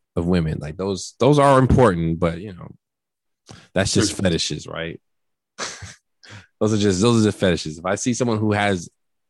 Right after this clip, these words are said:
Speaker 1: none of that, but still has something I really like, then it doesn't matter.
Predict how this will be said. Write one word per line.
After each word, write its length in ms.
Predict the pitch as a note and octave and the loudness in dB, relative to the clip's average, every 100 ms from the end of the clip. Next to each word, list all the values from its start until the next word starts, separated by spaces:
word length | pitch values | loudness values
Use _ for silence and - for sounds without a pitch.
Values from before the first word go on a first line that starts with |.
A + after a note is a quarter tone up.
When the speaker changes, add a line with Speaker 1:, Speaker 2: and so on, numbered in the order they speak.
| _ _ _ _ - _ _ | _ _ _ _ -20 _ _
Speaker 1:
none 180 | G2 A#2+ | 0 4
of 60 | C3+ | 6
that, 300 | D3 D3 - _ | 6 6 0 _
but 120 | A2 | -6
still 240 | - - G#2 | -6 -4 -4
has 220 | G#2 G2 | -2 -6
something 220 | F#2+ F2+ | -8 -10
I 60 | E2+ | -8
really 200 | G2 A2 | -6 -2
like, 260 | A2 G#2+ G2+ | -2 -2 -6
then 100 | F#2 | -12
it 60 | F2+ | -10
doesn't 200 | F2 D#2+ | -12 -16
matter. 260 | - _ _ | -20 _ _